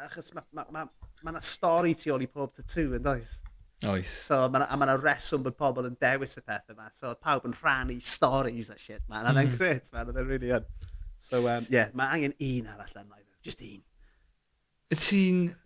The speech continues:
Speaker 2: teimlo dy hun pan ti'n istedd yna yn y gadair? Ti'n teimlo dy hun yn kind of fyfyrio rhywfaint?
Speaker 1: Yym, o'n i'n... Gyda'r, gyda'r un ar yn ysgwydd i,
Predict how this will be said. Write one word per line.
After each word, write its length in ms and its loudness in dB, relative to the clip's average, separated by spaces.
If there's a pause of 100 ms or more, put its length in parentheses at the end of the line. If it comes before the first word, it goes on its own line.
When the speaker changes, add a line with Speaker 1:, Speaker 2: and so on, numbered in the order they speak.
(100)
Speaker 2:
teimlo 500 4
dy 160 2
hun 500 4 (180)
pan 240 2
ti'n 420 4
istedd 320 2
yna 180 4
yn 80 2
y 40 -4
gadair? 640 4
Ti'n 420 0
teimlo 240 0
dy 100 -2
hun 240 2
yn 200 2 (240)
kind 200 -4
of 120 -4 (120)
fyfyrio 720 8
rhywfaint? 840 4 (480)
Speaker 1:
Yym, 400 -6 (1500)
o'n 220 -8
i'n... 160 -4 (1500)
Gyda'r, 300 -4
gyda'r 280 2
un 220 2
ar 220 -10
yn 100 -10
ysgwydd 460 -10
i, 140 -2